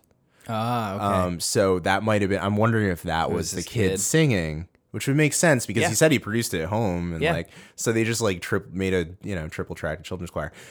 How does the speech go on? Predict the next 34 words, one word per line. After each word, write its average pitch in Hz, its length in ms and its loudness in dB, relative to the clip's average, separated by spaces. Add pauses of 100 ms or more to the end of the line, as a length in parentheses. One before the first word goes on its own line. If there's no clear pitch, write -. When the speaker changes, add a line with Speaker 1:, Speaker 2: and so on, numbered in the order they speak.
(120)
Speaker 2:
But 123 100 2
I'm 123 120 4
getting 143 320 4
visions 101 580 -2
of, 85 160 -4
like, 82 480 -4 (540)
the 92 240 -4
church 101 500 -4
band 85 460 -2
that 78 280 -6 (220)
is, - 420 -8
like, 82 240 -6
has 82 320 -4
all 85 220 -6
the 82 120 -8
gear. 80 640 -6
You 123 120 -2
know 131 60 4
what 139 100 6
I 139 40 6
Speaker 1:
Mm-hmm. 139 140 6
Speaker 2:
mean? 139 260 2
Speaker 1:
Yes, 104 360 -4
yeah, 101 220 -4
definitely. 95 500 -6
Speaker 2:
Have 123 100 -8
you 151 60 -2
ever 160 80 -2
seen 160 180 0
that 147 160 4
thing, 143 200 2
like, 117 160 2
the 110 80 -2
gospel 92 800 2